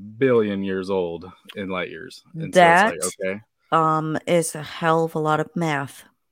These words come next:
Speaker 2: Mm-hmm.
Speaker 1: <sighs> I'm too stupid for that.
Speaker 2: <laughs>
Speaker 1: I'm too stupid. I have a mathematician boss, and, and if I'm being honest, he respects me a lot 'cause I'm, like, his go-to guy. And, um, I started diving into flat Earth, and I started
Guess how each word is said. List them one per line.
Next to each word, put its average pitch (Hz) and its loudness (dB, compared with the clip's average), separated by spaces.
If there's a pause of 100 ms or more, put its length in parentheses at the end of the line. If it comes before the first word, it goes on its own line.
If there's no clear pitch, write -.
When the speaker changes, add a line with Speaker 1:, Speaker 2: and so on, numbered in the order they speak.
Speaker 2:
Mm-hmm. 165 -8
Speaker 1:
<sighs> - -16
I'm 113 -2
too - -6
stupid - -4
for 92 -8
that. 90 -4 (240)
Speaker 2:
<laughs> - -10
Speaker 1:
I'm 107 -4
too 98 -12
stupid. 101 -4
I 107 4
have 110 0
a 90 0
mathematician 95 -6
boss, 87 -4 (280)
and, 90 -6 (120)
and 101 -2 (340)
if - -6
I'm 107 2
being 117 2
honest, 120 4
he 123 -4
respects 117 -2
me 127 -4
a 120 -2
lot 120 4
'cause 107 -10
I'm, 101 -4
like, 101 -4
his 98 -12
go-to 104 -6
guy. 107 0
And, 92 -10 (500)
um, 90 -8
I 90 -8
started 95 -2
diving 95 -2
into 90 -6
flat 92 -4
Earth, 95 -4
and 87 -8
I 85 -8
started 92 -6